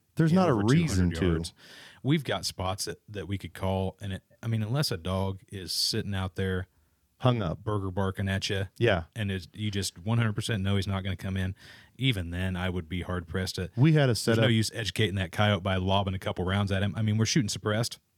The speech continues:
Speaker 1: Right.
Speaker 2: We may.
Speaker 1: Yeah.
Speaker 2: But, but sometimes, I mean, you're just gonna get that
Speaker 1: I wanna
Speaker 2: dog that's not
Speaker 1: circle
Speaker 2: gonna
Speaker 1: back
Speaker 2: come
Speaker 1: to the
Speaker 2: in.
Speaker 1: suppressed, but real quick,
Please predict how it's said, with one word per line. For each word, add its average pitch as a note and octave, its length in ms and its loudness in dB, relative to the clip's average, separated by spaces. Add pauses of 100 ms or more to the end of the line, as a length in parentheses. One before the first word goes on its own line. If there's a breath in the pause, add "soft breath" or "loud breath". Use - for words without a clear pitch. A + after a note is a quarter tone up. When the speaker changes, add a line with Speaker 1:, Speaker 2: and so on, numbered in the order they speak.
(160)
Speaker 1:
Right. G#2 300 2
Speaker 2:
We A#2+ 120 0
may. G2+ 280 0 (360)
Speaker 1:
Yeah. G2 160 2
Speaker 2:
But, G#2 240 2 (1080 soft breath)
but G2+ 160 -8
sometimes, G2+ 440 -2
I - 40 -4
mean, G#2 100 2
you're A2+ 100 2
just A#2+ 100 -4
gonna G#2 80 -8
get G2+ 140 -4
that F2 160 0
Speaker 1:
I B2+ 40 6
wanna C#3 100 8
Speaker 2:
dog - 0 -
that's A#2 140 4
not C#3+ 60 8
Speaker 1:
circle A#2+ 140 2
Speaker 2:
gonna A#2 100 4
Speaker 1:
back A#2 60 4
Speaker 2:
come - 40 -6
Speaker 1:
to G2+ 40 -2
the G2+ 80 -2
Speaker 2:
in. F2+ 40 -2
Speaker 1:
suppressed, A#2 380 2
but F#2+ 140 0
real A2+ 100 2
quick, A2+ 220 -2